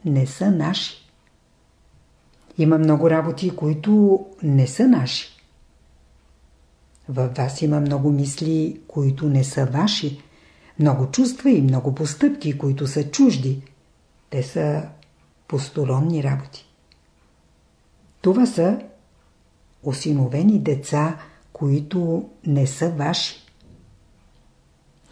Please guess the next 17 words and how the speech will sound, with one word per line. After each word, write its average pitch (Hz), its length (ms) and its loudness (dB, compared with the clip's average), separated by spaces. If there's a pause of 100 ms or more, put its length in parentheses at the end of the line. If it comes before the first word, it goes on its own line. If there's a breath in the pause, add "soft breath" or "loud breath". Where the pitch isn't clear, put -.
(160)
Имате 160 360 4
мисли 151 320 2
и 160 80 2
желания 151 520 -2
у 190 120 2
вас, 156 320 -2
които 170 300 -2
не 147 140 2
са 269 200 0
ваши, 147 480 -2 (260 loud breath)
но 139 120 0
ви 135 100 0
държат 135 480 -2
отговорни, 135 920 2 (280)
защото 143 720 -4
ги 156 220 -6
проявявате. 135 920 -4